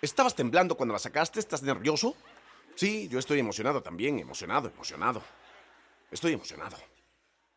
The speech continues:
Emocionado, estoy emocionado con esta Paul Reed Smith.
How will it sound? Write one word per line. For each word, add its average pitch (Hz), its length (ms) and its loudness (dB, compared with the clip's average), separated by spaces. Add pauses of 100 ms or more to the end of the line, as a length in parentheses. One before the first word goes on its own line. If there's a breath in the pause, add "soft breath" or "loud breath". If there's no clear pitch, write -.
(140)
Emocionado, 107 540 -2
estoy 185 240 0
emocionado 131 420 0
con 110 140 -2
esta - 180 -4
Paul 123 220 0
Reed 117 180 -4
Smith. 101 320 -6